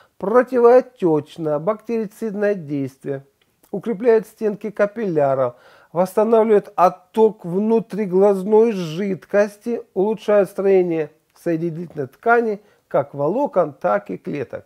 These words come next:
Большинство полифенолов, активные метаболиты клеточного обмена, играют важную роль в различных физиологических процессах, таких как фотосинтез, дыхание, рост,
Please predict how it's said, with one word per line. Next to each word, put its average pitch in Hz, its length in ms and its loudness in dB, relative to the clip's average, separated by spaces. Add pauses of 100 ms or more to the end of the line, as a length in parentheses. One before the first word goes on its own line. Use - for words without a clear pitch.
Большинство 226 680 0
полифенолов, 190 1200 0
активные 208 640 -2
метаболиты 175 720 -2
клеточного 170 680 -2
обмена, 127 460 -6
играют 185 440 4
важную 160 420 2
роль 214 220 0 (360)
в 151 120 -8
различных 190 720 0
физиологических 165 840 -4
процессах, 196 680 -6
таких 170 380 -6
как 147 340 -6
фотосинтез, 214 1120 -6 (320)
дыхание, 175 880 0
рост, 156 640 0